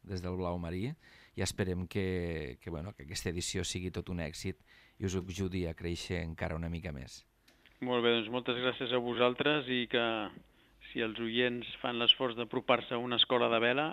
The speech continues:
Speaker 2: la que sigui, mm, segur que en tindran una bona experiència.
Speaker 1: Moltes gràcies.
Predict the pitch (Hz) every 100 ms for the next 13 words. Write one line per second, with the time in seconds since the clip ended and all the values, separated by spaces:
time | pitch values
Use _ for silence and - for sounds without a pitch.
0 | - 120 110 - 127 147 165 202 _ _
1 | _ 110 110 113 117 - 123 123 127 120
2 | 120 120 120 113 113 101 117 107 95 -
3 | - - - - - 101 104 95 85 -
4 | - -